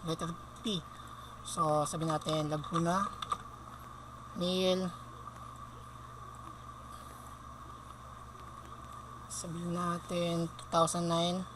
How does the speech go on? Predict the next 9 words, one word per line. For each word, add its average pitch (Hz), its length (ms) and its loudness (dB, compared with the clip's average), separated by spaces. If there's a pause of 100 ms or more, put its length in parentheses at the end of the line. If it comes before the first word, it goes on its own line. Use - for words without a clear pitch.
(120)
Because 165 480 6
magre-register 165 960 8
yung, 165 160 4 (240)
siya 160 320 10 (320)
kung 175 160 6
ilang 160 160 2
taon 160 240 0
na - 80 4
siya. 151 160 4